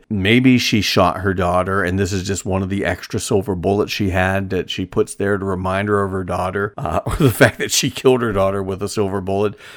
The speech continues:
or it could be the silver bullet that she intended to kill her daughter with and didn't.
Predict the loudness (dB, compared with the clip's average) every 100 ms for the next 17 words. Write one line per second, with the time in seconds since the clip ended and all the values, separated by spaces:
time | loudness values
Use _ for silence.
0 | -2 6 8 10 6 4 4 4 4 2
1 | 2 2 0 2 0 0 0 0 -2 -2
2 | -4 -4 -2 0 -2 -6 -20 -20 _ -6
3 | -4 -2 2 4 2 0 -2 -8 _ -8
4 | -8 -2 0 0 0 -2 0 0 0 -2
5 | -2 -2 _ -20 -20 _ -4 0 0 0
6 | -4 -2 2 2 2 -8 -18